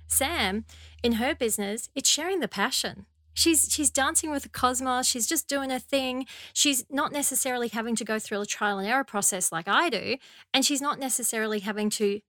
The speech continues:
develop a deep foundation like Cass does. It's just more for Sam, just really trusting that when she's lit up, when she's passionate and she shares it, that will pull in the right people.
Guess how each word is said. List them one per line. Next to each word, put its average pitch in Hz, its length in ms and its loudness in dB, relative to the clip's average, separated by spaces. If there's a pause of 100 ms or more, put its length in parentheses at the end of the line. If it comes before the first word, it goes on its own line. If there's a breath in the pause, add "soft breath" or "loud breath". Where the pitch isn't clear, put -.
(140)
develop 214 380 2
a 98 60 -2
deep 135 200 -2
foundation 196 500 -2
like 175 140 -4
Cass - 380 4
does. 175 380 -4 (420 loud breath)
It's 269 180 4
just - 380 0
more 220 240 2
for - 160 -4
Sam, 202 480 0
just 220 280 0
really 208 440 -2 (320 soft breath)
trusting 220 460 0
that 190 200 -2 (300 soft breath)
when 214 180 4
she's 247 300 -2
lit 208 140 0
up, - 260 -2
when 202 180 0
she's 190 220 -2
passionate 214 560 0
and 214 100 0
she 208 220 2
shares 226 760 0
it, 349 320 2 (720)
that 240 200 6
will 233 160 -4
pull 220 400 0
in 196 180 -2
the 185 80 -4
right 175 220 -2
people. 226 460 -6